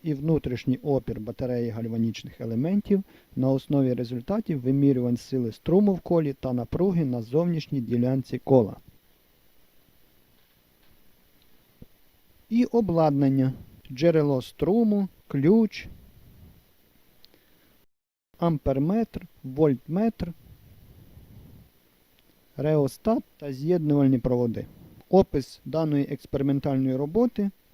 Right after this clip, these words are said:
можна знайти в підручнику на сторінці п'ятдесят, п'ятдесят один, п'ятдесят два. Перед тим, як почати виконувати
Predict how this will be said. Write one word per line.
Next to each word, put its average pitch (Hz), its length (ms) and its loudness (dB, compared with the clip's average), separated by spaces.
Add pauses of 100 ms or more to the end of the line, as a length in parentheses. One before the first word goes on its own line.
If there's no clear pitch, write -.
можна 175 420 -4
знайти 147 360 -4
в 123 40 -4
підручнику 151 720 -2
на 131 140 -4
сторінці 135 520 -4
п'ятдесят, 131 640 -2
п'ятдесят 123 560 -4
один, 131 320 -2
п'ятдесят 117 400 -8
два. 101 200 -10 (2250)
Перед 160 260 -4
тим, 147 220 4
як 135 140 0
почати 220 580 0 (160)
виконувати 175 800 0